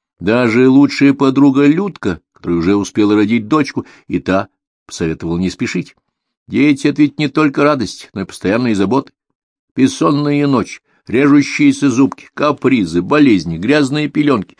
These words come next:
бесконечные очереди за детским питанием и в молочную кухню. Все это еще можно потянуть, когда у тебя есть поддержка, в том числе и финансовая. Когда еще только учишься, живешь на одну стипендию, ну, и предки совсем не жаждут помогать с детем,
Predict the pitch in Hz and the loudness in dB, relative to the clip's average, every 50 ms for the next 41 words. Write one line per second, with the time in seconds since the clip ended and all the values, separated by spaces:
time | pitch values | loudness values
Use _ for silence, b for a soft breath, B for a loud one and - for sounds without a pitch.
0 | B B B - 113 - - 131 139 151 139 - - 147 151 156 160 156 - 151 | B B B -8 -6 -2 0 2 2 2 0 -2 -2 -2 0 0 0 0 2 0
1 | 139 139 147 139 B B B B B - 123 135 147 156 139 - - 151 147 139 | 0 2 0 -2 B B B B B -2 0 0 0 0 0 0 -2 -2 -2 -2
2 | 147 135 - 151 151 151 147 135 - b b b b 139 135 139 147 147 139 - | -4 -2 -2 -2 -2 -2 -4 -4 -6 b b b b 0 2 2 2 2 0 0
3 | - 135 131 - 127 107 - - - _ _ _ _ _ _ _ _ _ _ _ | -4 -4 -4 -4 -6 -10 -10 -14 -16 _ _ _ _ _ _ _ _ _ _ _
4 | _ _ _ - - 95 - - 92 95 92 87 80 - - 95 92 95 87 - | _ _ _ -20 -18 -14 -10 -6 -2 -2 -2 -2 -4 -6 -6 -4 -4 -4 -4 -6
5 | - 82 85 85 82 - 82 85 82 82 78 _ - 78 73 71 76 120 151 139 | -6 -4 -2 -2 -4 -4 -4 -4 -4 -4 -6 _ -8 -8 -6 -2 -2 -2 -2 -2
6 | - - - - _ _ _ _ _ _ _ - - 80 80 - - - - 82 | -4 -12 -20 -20 _ _ _ _ _ _ _ -14 -12 -12 -10 -12 -10 -8 -6 -6
7 | 80 - - 82 107 139 147 - - - - - _ _ _ _ _ _ _ _ | -6 -6 -6 -4 -4 -4 -4 -6 -12 -16 -18 -18 _ _ _ _ _ _ _ _
8 | _ - 87 90 87 - - - 92 - - 98 110 147 196 226 233 233 - - | _ -8 -4 -4 -4 -4 -4 -6 -4 -2 0 2 2 2 2 0 -2 -4 -6 -4
9 | 190 175 - - - 104 87 90 104 117 117 - - 104 95 98 98 - - - | -6 -6 -6 -6 -6 -6 -2 -2 -2 -2 -2 -2 -4 -6 -4 -4 -4 -6 -4 -6
10 | 87 - - 139 190 220 226 202 170 139 165 B B B B B B 98 113 135 | -6 0 0 0 0 0 -2 -2 -2 -2 -2 B B B B B B -2 0 2
11 | 156 160 160 160 147 143 _ _ _ _ _ _ _ _ _ - 98 98 92 - | 2 4 4 2 2 0 _ _ _ _ _ _ _ _ _ -8 -6 -6 -6 -4
12 | - - 98 110 113 - - - - 165 147 143 - - 147 - - 151 151 147 | -2 0 0 0 0 -2 -8 -4 -2 -2 -2 -2 -4 -6 -6 -4 -4 -4 -2 -2
13 | 147 143 127 127 143 139 123 135 131 _ - 131 123 127 131 - - - - - | -2 -2 -2 0 -2 0 -2 -4 -6 _ -8 -8 -6 -4 -6 -6 -6 -10 -16 -12
14 | - 135 123 | -10 -10 -12